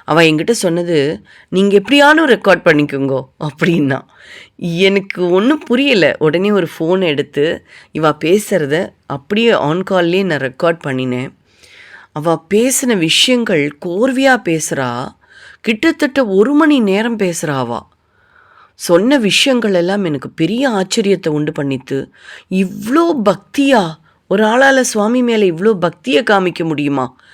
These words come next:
ஒருத்தர் மேல இவ்ளோ அன்பை காமிக்க முடியுமா?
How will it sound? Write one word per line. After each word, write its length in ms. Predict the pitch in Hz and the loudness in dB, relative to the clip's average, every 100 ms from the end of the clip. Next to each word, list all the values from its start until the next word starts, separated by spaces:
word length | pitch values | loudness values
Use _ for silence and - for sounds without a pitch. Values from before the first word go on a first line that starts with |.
| - - - | -20 -18 0
ஒருத்தர் 400 | 190 208 - 214 | 4 4 2 0
மேல 240 | 226 277 | 0 0
இவ்ளோ 380 | 277 185 233 208 | 0 0 0 0
அன்பை 360 | - 202 254 311 - | 0 2 2 0 0
காமிக்க 360 | 202 190 185 | 0 0 -2
முடியுமா? 500 | 170 156 151 147 131 | -2 0 0 0 -2